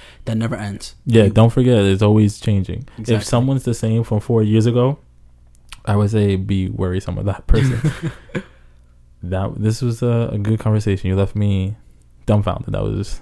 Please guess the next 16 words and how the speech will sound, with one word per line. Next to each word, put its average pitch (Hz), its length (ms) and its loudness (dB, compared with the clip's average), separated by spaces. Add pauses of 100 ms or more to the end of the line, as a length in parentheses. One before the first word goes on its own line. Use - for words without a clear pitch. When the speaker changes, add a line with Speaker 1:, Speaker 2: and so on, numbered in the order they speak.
(140)
Speaker 2:
not 147 160 2
dumbfounded, 123 520 4
but 120 100 0
Speaker 1:
Yeah. 123 80 -2
Speaker 2:
speechless. - 460 -4 (180)
Speaker 1:
Yeah. 113 180 -8
Speaker 2:
That - 120 -6
was 95 200 -2
really 92 220 -4
good. 82 160 -8
Speaker 1:
I 113 40 -8
mean, 117 260 -4 (520)
that's 110 200 -10
why 113 260 -8
I 107 60 -10
think 104 320 -14